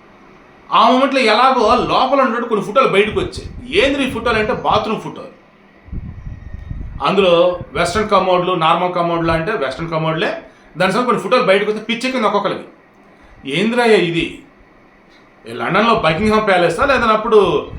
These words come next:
వాషింగ్టన్ డీసీలో వచ్చేసి ఆయన ఎవరు, అమెరికా ప్రెసిడెంట్ వైట్ హౌసా, లేదంటే గాయత్రీనాథ్ రెడ్డి ఇంట్లో ఉన్నటువంటి బంగారు కమోడ్, ఏంది అసలు ఇవన్నీ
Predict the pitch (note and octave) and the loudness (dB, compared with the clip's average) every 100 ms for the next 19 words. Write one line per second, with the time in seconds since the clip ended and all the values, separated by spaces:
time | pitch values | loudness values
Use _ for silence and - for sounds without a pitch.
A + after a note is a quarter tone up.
0 | - B2+ F3+ G3 A3+ G#3 G3+ - G3 F#3 | -14 -4 -2 0 -2 0 0 0 0 0
1 | F3 F3 F3 F#3 D#3 C3 - - - C3 | -2 -2 -4 -2 -2 -4 -8 -16 -14 -6
2 | B2+ A2 G2 - - - - - A2+ F3 | -4 -4 -6 -10 -16 -20 -20 -18 -2 2
3 | G#3+ C#3+ - - E3+ G#3+ G#3 F#3 F3 G3 | 4 2 -2 -6 -2 2 2 0 0 0
4 | E3 F3 G3 G3+ E3 D#3+ - - - - | 0 0 2 0 2 -2 -2 -10 -20 -20
5 | - - - - - - - - G#3 A3+ | -20 -20 -20 -16 -16 -16 -16 -12 -2 2
6 | A3+ G#3 D#3 G3+ G#3+ G#3+ G3 G3 G3 G3 | 2 2 2 0 2 0 0 0 2 2
7 | F#3+ F3+ F3+ F3 D#3 C3+ A#2 G#2+ - C3+ | 2 2 0 0 0 0 -2 -8 -10 -2
8 | E3 G3+ G#3 F3 F3 E3 C#3 B2 A3+ D4+ | 0 2 0 -2 0 0 -2 -2 -2 -4
9 | B3+ F#3+ F3 G3 G#3 | -2 -2 0 -2 -6